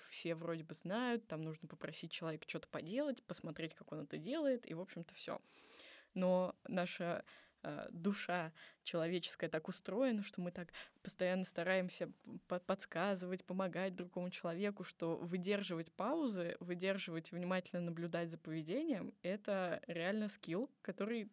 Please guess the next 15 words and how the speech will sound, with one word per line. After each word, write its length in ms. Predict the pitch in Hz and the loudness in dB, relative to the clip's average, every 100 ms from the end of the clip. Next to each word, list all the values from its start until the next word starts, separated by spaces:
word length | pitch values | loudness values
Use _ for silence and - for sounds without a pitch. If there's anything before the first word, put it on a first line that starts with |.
| - | -4
тренируется 760 | 180 170 190 233 226 - 170 - - - _ | -2 0 0 0 0 -2 -2 -4 -18 -20 _
со 160 | - 190 | 0 2
временем. 520 | 190 165 160 - - - - - - _ - | 4 2 0 -6 -8 -14 -20 -20 -20 _ -6
И 420 | 175 175 170 165 - | -4 0 0 0 -2
мне 220 | 170 180 | -4 -2
кажется, 300 | 190 185 - | -2 -4 -6
что 180 | - 170 | -4 2
если 280 | 170 170 170 | 2 2 0
освоить 500 | 180 - 175 170 - | -2 0 0 0 -4
юзабилити 1200 | - - 170 170 165 170 180 170 - 170 170 185 - _ _ - | -10 -8 -6 -6 -4 -4 -6 -6 -4 -2 -2 -6 -12 _ _ -10
исследования, 680 | - 196 277 226 175 160 165 | -4 0 0 0 -4 -4 -6
то 380 | - 175 180 175 - _ _ _ _ _ | -4 -2 -2 -2 -8 _ _ _ _ _
это 520 | - 185 - 170 - - - | -6 -6 -4 -2 -2 -4 -14
залог 480 | - 175 170 202 - - | -4 0 0 0 -6 -14
успеха. 480 | - - 185 - | -8 0 2 4